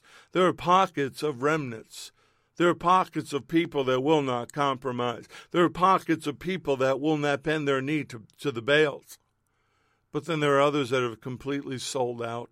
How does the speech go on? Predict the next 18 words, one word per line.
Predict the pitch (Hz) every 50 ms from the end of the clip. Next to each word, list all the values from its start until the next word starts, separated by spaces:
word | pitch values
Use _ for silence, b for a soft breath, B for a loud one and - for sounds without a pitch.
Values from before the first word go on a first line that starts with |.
| _
to | - 120 117 110
it. | 110 - _ _ b b b b b b b b b
They're | 156 147
going | 123 156 151 156 156 151 147
along | 147 139 139 135 139 135 135 131
to | 131 131
getting | 123 113 107 131 143 143 143 143 131
along. | 127 123 117 113 107 107 107 - - - _ _ _ _ _ _ _ _ _ _ _ _ _ _ _ _ _ _ _ _ _ _ _ _ _ _
Sin | _ - - - 170 165 147
is | 139 127
never | 120 156 156 127 135
talked | 127 - - 127 143 151 - _ -
about. | 156 135 143 135 123 123 - -
Righteousness | - 151 151 151 143 127 - 156 143 - - 147 139 135 113 113
is | 135 131 117
a | 131
forgotten | 127 - - 147 127 117 139 135 135 135 131 127 120 104
thought. | - - 139 131 123 113 - -